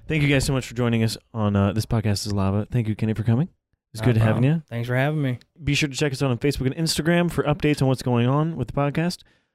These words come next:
Speaker 1: Uh, you can listen to us on Spotify, iTunes, Google Play,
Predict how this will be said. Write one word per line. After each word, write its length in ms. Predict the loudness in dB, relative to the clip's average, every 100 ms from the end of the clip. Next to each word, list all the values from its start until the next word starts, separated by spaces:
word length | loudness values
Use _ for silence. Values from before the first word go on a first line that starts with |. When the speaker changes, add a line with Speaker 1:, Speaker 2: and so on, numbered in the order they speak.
| _ -2
Speaker 1:
Uh, 60 |
you 160 | 0 2
can 140 | 2
listen 220 | 2 0 2
to 100 | 2
us 140 | 2
on 200 | -2 -2
Spotify, 560 | -2 -2 0 0 0 2
iTunes, 460 | 0 0 -2 -2
Google 260 | 0 2 0
Play, 380 | 2 2 2